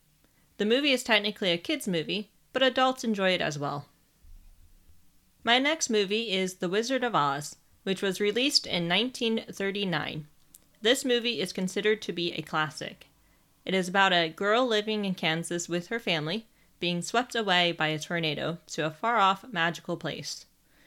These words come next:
Her main goal in the movie is to find her way home by walking to the all-powerful wizard's city to ask him to help her get home to her family.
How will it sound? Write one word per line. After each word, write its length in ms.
Her 180
main 320
goal 240
in 180
the 60
movie 360
is 140
to 80
find 360
her 140
way 200
home 400
by 140
walking 460
to 140
the 140
all-powerful 680
wizard's 420
city 460
to 140
ask 320
him 200
to 80
help 280
her 100
get 220
home 260
to 140
her 80
family. 440